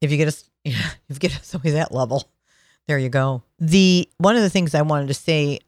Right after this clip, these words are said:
was, I was the person who played the mayor in the show. I kept looking at him thinking, "Boy, he looks familiar." And then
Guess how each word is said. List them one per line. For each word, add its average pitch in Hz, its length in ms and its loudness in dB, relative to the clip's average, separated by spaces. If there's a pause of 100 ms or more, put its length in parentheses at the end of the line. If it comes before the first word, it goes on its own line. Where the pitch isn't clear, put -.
(160)
was, 139 720 2 (640)
I 170 120 4
was 165 240 2
the 170 220 0 (160)
person 226 300 0
who 175 80 0
played 175 300 -2
the 139 80 -2
mayor 135 640 -2 (520)
in 143 140 0
the 135 80 0
show. 123 500 0 (420)
I 180 60 -2
kept 180 180 -4
looking 208 320 0
at 143 160 2
him 147 80 -2
thinking, 143 240 -6 (120)
"Boy, 233 120 -8
he 175 80 -6
looks 131 220 -6
familiar." 127 360 -6
And 151 160 -6
then 143 200 -4